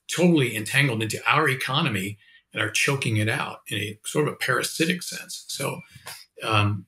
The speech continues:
but nonetheless, we still gotta rip and disentangle all those vines out of our system so we know exactly what is our own and what is theirs. And then when we do engage again, we can engage in discrete ways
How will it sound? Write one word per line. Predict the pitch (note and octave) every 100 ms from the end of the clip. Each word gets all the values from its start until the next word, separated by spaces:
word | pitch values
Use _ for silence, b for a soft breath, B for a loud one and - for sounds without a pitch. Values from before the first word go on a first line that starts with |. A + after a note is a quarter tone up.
| _
but | - C3+
nonetheless, | C#3+ C3 A2 -
we |
still | A2 D#3
gotta | C#3+ A#2 G#2+
rip | A2 C3+ - C3
and | G#2+
disentangle | B2+ C3 A#2 A#2+ B2 A2+
all | G#2+ A#2
those | A2+ -
vines | F#2+ G#2+ G#2+ F#2+ A2+
out | A2+
of | G2+
our | G#2
system | A#2+ A2+ - G2
so | - G2+
we |
know | G2 A2+
exactly | F#2+ G#2+ B2 A#2 G2+ - b b b _
what | A2+ D3
is | B2
our | A2+ G#2+
own | C3+ F3 F3 b b _
and | -
what | G#2+ C3+
is | A#2
theirs. | A2 G#2 G2+ - -
And | A2
then | A#2
when | A#2+ G#2
we | F#2+
do | D#3 F#3 - - _ _ _
engage | A#2 A2 D3 F3+
again, | G#2 G2
we | G#2+
can | G#2+
engage | A2 G2 A2+ A2+
in | G#2 F#2+
discrete | F2+ - F3 F3 - _ _ _ _ -
ways | A#2 F#2+ F#2+ G2